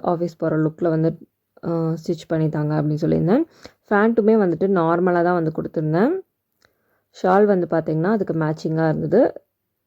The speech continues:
ஷாலுமே வந்துட்டு சிந்தட்டிக் ஷால் தான், ரொம்ப சூப்பரா வந்துட்டு இருந்தது.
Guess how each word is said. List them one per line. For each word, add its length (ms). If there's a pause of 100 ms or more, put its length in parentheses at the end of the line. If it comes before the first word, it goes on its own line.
(160)
ஷாலுமே 440
வந்துட்டு 340 (140)
சிந்தட்டிக் 480
ஷால் 240
தான், 160
ரொம்ப 260
சூப்பரா 380
வந்துட்டு 280
இருந்தது. 340